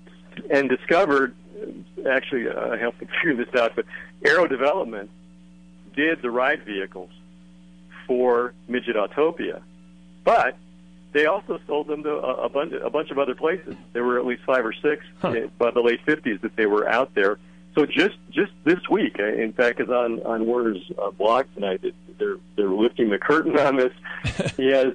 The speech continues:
Speaker 1: he has this, uh, this new posting called the Midget Autopia Mystery,
Speaker 2: <laughs>
Speaker 1: which,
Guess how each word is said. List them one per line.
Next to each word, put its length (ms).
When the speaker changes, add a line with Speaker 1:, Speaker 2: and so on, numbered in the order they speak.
Speaker 1:
he 180
has 260
this, 180
uh, 120
this 220
new 100
posting 400
called 220
the 60
Midget 400
Autopia 640
Mystery, 480
Speaker 2:
<laughs> 800
Speaker 1:
which, 220